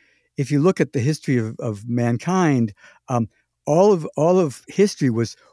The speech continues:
was basically passed from generation to generation through storytelling. And I think that's sort of what happened in, in my family. Um, so my storytelling is compulsive in that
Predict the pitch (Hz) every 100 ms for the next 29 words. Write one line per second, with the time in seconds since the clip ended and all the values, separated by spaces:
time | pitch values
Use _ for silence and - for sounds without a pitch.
0 | _ 135 113 - _ _ 139 147 - 120
1 | 131 110 - _ 139 123 - 127 123 117
2 | 113 107 117 104 107 113 135 127 113 120
3 | 104 - 127 123 113 98 - - _ _
4 | _ _ _ _ _ 123 117 156 117 127
5 | 117 - _ - 131 113 104 95 104 104
6 | 98 98 - 101 98 104 110 92 98 _
7 | _ _ _ _ 107 101 98 _ _ _
8 | _ - _ _ - 214 190 160 _ _
9 | _ _ _ _ _ _ _ 175 170 -
10 | 233 269 220 190 180 160 143 - 151 -
11 | 185 196 - 147 147 143 143 139